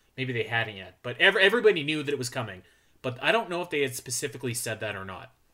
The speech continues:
What we did know was that this game had been delayed, and it was not only delayed about a year and, and a bit earlier, but, like, it was delayed and went dark. Like, there was nothing going, no information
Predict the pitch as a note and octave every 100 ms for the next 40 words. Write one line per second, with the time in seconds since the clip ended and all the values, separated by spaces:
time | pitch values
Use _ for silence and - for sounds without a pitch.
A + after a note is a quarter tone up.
0 | _ _ _ _ D3 D3 D#3+ C3 G#3+ E3
1 | D3 B2+ A#2+ - _ _ C#3 C3+ C3 E3
2 | D#3 D3 C#3 C3 B2+ B2+ A#2+ A#2+ A#2+ A#2
3 | A2 B2+ A#2+ G#2+ F#2+ F2 _ _ _ _
4 | - A#2 A2+ G#2+ G2+ G2 - C3 C3 B2+
5 | A2+ A#2+ C3 D3 C#3 B2 B2+ B2+ C3 B2
6 | - A#2 A#2 G#2+ A#2 C#3 C3+ C3 A#2+ A#2+
7 | A#2 A#2+ A2+ B2+ C3 C3+ C#3 C#3 C3+ B2
8 | _ _ - A#2 A#2 - - C#3 C#3+ C#3
9 | B2 B2+ B2 B2+ A#2+ A#2 A2+ A2+ _ _
10 | _ A2 B2+ A#2+ - - - _ _ _
11 | - - B2+ B2+ B2 B2+ C3+ D#3 D#3 C3+
12 | A#2 G2+ G2 _ - B2+ B2+ B2 C#3 F3+
13 | F#3 F3 D3 C#3 B2 B2 A2